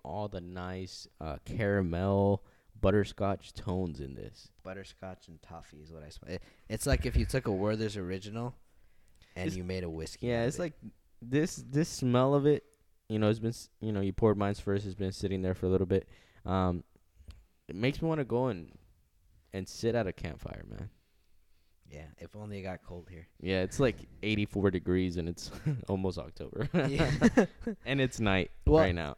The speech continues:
Speaker 1: It's,
Speaker 2: I,
Speaker 1: <laughs> it's nighttime.
Speaker 2: I heard that it, uh, Florida was supposed to get a cold October this year.
Speaker 1: Uh, fingers crossed, man. Fingers crossed. Um, uh, by the way, uh, you already saving
Speaker 2: This
Speaker 1: up for
Speaker 2: is
Speaker 1: my,
Speaker 2: good.
Speaker 1: uh, birthday present, or?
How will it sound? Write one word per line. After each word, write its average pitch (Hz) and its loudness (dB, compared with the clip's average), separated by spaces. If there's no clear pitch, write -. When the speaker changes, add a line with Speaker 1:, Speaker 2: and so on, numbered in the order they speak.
Speaker 1:
It's, 143 0
Speaker 2:
I, - -2
Speaker 1:
<laughs> - -
it's 190 10
nighttime. 139 2
Speaker 2:
I - 2
heard 156 0
that 147 6
it, 139 2
uh, 123 2
Florida 135 6
was 123 4
supposed 120 -2
to 127 -6
get 113 0
a 107 -4
cold 123 -4
October 113 -2
this 80 -4
year. 80 -10
Speaker 1:
Uh, 95 0
fingers 104 0
crossed, 98 4
man. 95 0
Fingers 98 2
crossed. 98 4
Um, 85 0
uh, - -4
by 104 6
the 110 10
way, 110 8
uh, 92 6
you 95 4
already 117 8
saving 113 4
Speaker 2:
This 113 4
Speaker 1:
up 110 0
for - -2
Speaker 2:
is 113 0
Speaker 1:
my, 98 6
Speaker 2:
good. - 2
Speaker 1:
uh, 90 2
birthday 113 4
present, 185 2
or? 92 4